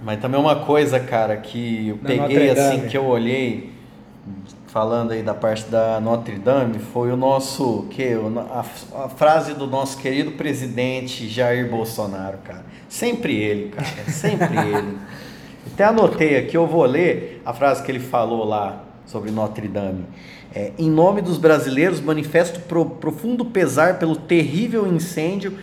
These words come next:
Speaker 1: que assola um dos maiores símbolos da cultura e da espirita-, espiritualidade cristã e ocidental,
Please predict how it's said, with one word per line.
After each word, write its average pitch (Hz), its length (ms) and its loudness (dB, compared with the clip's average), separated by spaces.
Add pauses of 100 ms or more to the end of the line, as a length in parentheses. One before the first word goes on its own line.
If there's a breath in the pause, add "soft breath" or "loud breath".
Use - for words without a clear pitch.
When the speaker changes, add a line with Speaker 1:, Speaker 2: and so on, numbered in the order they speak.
(140)
Speaker 1:
que - 120 2
assola 160 440 2
um 160 60 -2
dos 143 160 -6
maiores 147 400 4
símbolos 175 400 -4
da 156 120 0
cultura 151 540 -4
e - 20 -10
da 165 200 2
espirita-, 160 720 -4 (260 loud breath)
espiritualidade 156 1000 2
cristã 170 520 -2
e 180 80 -2
ocidental, 165 800 -4